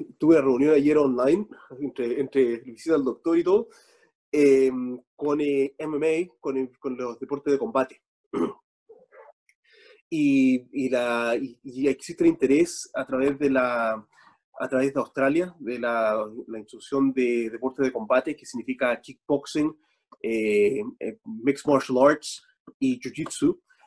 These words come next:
de que también, eh, a-, a-, contextualicemos nuestro diploma que hacemos en rugby, lo contextualicemos a deportes de combate.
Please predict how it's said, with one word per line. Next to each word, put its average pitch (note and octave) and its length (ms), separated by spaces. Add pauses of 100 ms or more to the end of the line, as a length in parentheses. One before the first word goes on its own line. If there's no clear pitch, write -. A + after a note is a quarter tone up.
de C3+ 520
que C3 160
también, C3+ 360
eh, D3+ 340
a-, B2 340 (200)
a-, - 80
contextualicemos D3 880
nuestro C3 280
diploma B2+ 320
que C#3 120
hacemos C3+ 260
en A#2 60
rugby, D3 420 (340)
lo C#3 120
contextualicemos C#3+ 840
a B2+ 340 (200)
deportes C3+ 360
de B2+ 60
combate. C3+ 520